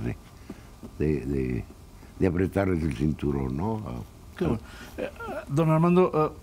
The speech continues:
Speaker 2: había más peso del periodismo, era realmente el cuarto poder, como se le ha
Speaker 1: Ujú.
Speaker 2: llegado a calificar.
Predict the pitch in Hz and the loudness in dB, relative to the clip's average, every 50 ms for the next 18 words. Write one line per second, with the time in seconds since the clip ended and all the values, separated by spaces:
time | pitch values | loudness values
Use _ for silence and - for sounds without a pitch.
0 | - - - - - - - - - - 117 139 160 185 202 214 214 208 - 185 | -18 -20 -20 -20 -20 -20 -20 -14 -4 0 4 6 8 8 8 8 6 6 6 4
1 | 180 175 - 185 156 131 110 - 113 104 98 90 98 90 87 92 101 107 139 175 | 4 4 4 2 2 2 4 4 2 4 4 2 0 0 0 2 2 4 6 6
2 | 185 170 156 160 170 175 175 160 156 160 156 - 139 117 107 - - 139 131 127 | 6 6 6 4 4 4 2 2 2 2 4 4 4 4 2 0 2 4 4 4
3 | 131 - - 131 - - 127 110 98 98 98 101 - - 117 110 101 - 123 107 | 2 0 -4 -2 0 2 2 4 4 2 0 0 0 2 2 2 2 2 2 2
4 | 110 110 107 107 107 104 - 123 107 95 107 - 123 120 | 4 2 2 2 0 0 0 -2 -2 -2 -2 0 0 -2